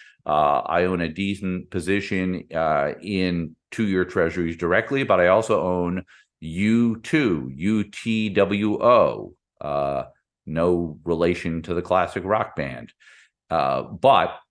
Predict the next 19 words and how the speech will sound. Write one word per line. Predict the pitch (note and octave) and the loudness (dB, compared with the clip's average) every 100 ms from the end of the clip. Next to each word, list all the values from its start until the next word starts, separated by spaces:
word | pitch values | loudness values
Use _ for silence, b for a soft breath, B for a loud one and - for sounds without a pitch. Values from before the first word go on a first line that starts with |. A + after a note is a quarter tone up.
| - | -4
I | E2 | 0
would | E2+ F2 | 0 -2
say, | - F#2 D#2 D2+ G2 G2 | 2 4 4 2 -4 -8
ha | - E2 | -2 -2
ha, | D2+ D2+ C#2+ D2 | 0 0 2 0
I | D#2 E2+ | 0 0
will | F2+ G2 F#2+ | 2 2 2
follow | - A2+ G2+ D#2+ | 2 4 4 2
that | D#2+ D#2 D#2 | 0 -2 -4
one | D#2 D2 D#2+ G2+ | -6 -6 -6 -6
as | F2 E2+ | -4 -2
long | F2 F#2 F#2 | 0 2 0
as | F2 F2+ | -2 0
that | E2 F2 F2 | 2 2 -2
one, | E2 D#2 D#2 D#2+ F2 _ _ _ - | -4 -2 -2 -4 -8 _ _ _ -4
uh, | D#2+ C#2+ C#2+ B1 - _ | 0 2 0 -2 -6 _
continues | - F#2 - A#2 A#2 A2 G#2+ - | -4 -4 0 0 2 0 -2 -6
to | G2 | -6
be, | E2 F2+ F2 F2 F2 E2+ F2 | 0 2 2 0 -2 -4 -8